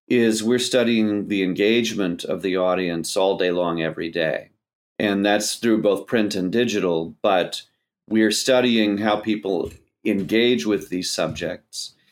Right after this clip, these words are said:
So we become a world authority then on the right language to use, which topics are most important,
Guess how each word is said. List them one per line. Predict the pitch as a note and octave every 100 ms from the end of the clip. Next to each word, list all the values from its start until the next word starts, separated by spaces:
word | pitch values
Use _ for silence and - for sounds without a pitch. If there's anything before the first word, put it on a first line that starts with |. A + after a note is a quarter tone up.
| _
So | - - A2+
we | A2+
become | A2 A2 A2 A2 G#2 G2+ F#2+ - _ _ -
a |
world | A2+ A2 G#2+ F#2+
authority | G2 - C3+ C3 A2 F#2+
then | E2 F2+ E2+ E2+ E2+ _ _ _
on | G#2+ G#2+ G2 G2
the |
right | G2 F#2+ F#2+
language | G#2 G#2 G#2+ G#2+ -
to | G#2+
use, | G2+ G2+ G2 F#2+ -
which | F#2+ -
topics | - G2+ G#2 - -
are |
most | G2 F#2+ -
important, | G#2 F#2 F#2 G2 F#2 F2